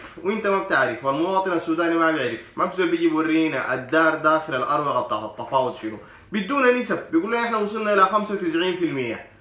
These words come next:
لكن ما نحن وصلنا إلى خمسة وتسعين في المية. بيقولوا لنا نحن بنتفاوض على تسليم السلطة، لكن هم بيتفاوضوا على حاجات تانية.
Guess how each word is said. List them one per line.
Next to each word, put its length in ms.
لكن 340
ما 240
نحن 140
وصلنا 320
إلى 120
خمسة 280
وتسعين 440
في 100
المية. 400
بيقولوا 420
لنا 100
نحن 220
بنتفاوض 480
على 220
تسليم 400
السلطة، 580
لكن 220
هم 260
بيتفاوضوا 400
على 160
حاجات 400
تانية. 400